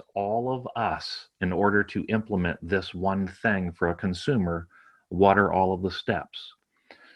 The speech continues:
And then look at a very simple and fun thing, and sometimes painful based on the realization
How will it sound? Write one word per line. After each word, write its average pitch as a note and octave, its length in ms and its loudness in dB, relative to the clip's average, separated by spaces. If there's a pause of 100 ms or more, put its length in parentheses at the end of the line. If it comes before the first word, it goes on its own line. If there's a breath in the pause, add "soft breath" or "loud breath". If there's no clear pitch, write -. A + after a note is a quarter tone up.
(280 loud breath)
And F#2+ 220 4
then D3+ 260 6
look F#2+ 280 2
at F2 380 2
a F#2+ 100 2
very C3+ 360 2
simple C3 560 2
and A#2+ 160 4
fun A#2 440 4
thing, F#2+ 360 -2
and D3 140 -2
sometimes B2 560 0
painful C3 580 0
based F#2 300 -2
on G2 80 0
the F#2+ 80 0
realization F#2+ 800 0